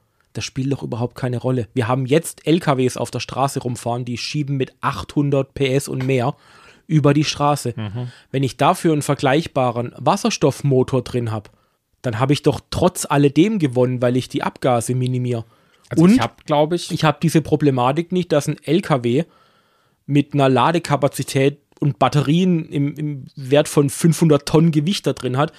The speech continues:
Speaker 1: nicht drei Tage warten muss, weil Wasserstoff kannst du flüssig oder gasförmig tanken an der Zapfsäule, wie jetzt auch Benzin.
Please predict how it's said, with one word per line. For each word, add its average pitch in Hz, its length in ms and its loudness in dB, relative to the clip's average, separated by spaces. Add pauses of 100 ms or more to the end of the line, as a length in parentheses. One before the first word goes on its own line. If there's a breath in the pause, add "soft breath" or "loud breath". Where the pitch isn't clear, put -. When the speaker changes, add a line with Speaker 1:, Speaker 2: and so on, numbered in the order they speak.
(220 loud breath)
Speaker 1:
nicht 147 220 -2
drei 131 240 0
Tage 127 380 0
warten 160 260 0
muss, 147 320 -2
weil 127 280 0
Wasserstoff 135 600 0
kannst 143 360 -4
du 151 80 4
flüssig 139 680 -2 (460)
oder 117 120 -2
gasförmig 160 640 2
tanken 147 460 -2
an 143 120 -4
der 135 120 0
Zapfsäule, 156 600 0
wie 160 160 -2
jetzt 165 240 0
auch 160 200 -2
Benzin. 156 540 -4